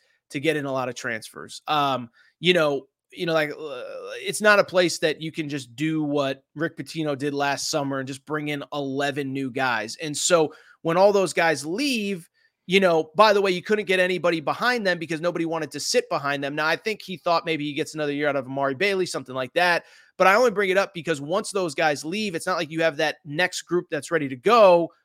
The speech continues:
but then you also can't go to the portal and just bring in eight new guys either. So I think more than L A, I just think he is frustrated. I think he's frustrated by coaching young kids. And the other thing I will say, which I don't,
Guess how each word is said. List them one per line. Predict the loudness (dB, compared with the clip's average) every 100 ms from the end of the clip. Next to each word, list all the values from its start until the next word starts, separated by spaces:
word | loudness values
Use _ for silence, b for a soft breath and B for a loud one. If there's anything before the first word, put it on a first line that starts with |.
| _
but | -4
then | -2
you | -2 -4
also | 0 2 2 0 -2
can't | -4 -6 -2
go | -4
to |
the | -2
portal | -4 0 0 0
and | -4
just | -6 -8
bring | -6 -4
in | -6 -6
eight | -8 -8 -6
new | -6
guys | -2 -2 -2 -6
either. | -8 -6 -6
So | -2 2 2 b b b _ 2
I | 4
think | 4 0
more | 2 2
than | 0 -2 0
L | 2 4 2
A, | 4 4 2 -2 -6 _ _ 2
I | 4
just | 4 -2
think | -4 -6
he | -10 -8 -4
is | -4 -8
frustrated. | -4 -4 -4 -4 -2 -2 -4 -8 _ -10
I | -4 -2
think | -4 -6
he's | -8
frustrated | -4 -4 -4 -4
by | -4
coaching | -4 -6 -6
young | -6 -4
kids. | -4 -4
And | -4
the | -4
other | -4
thing | -4 0
I | 0
will | 0
say, | -4 0 2 2 -2 b b b
which | 0 0 -2 2
I | 6
don't, | 6 2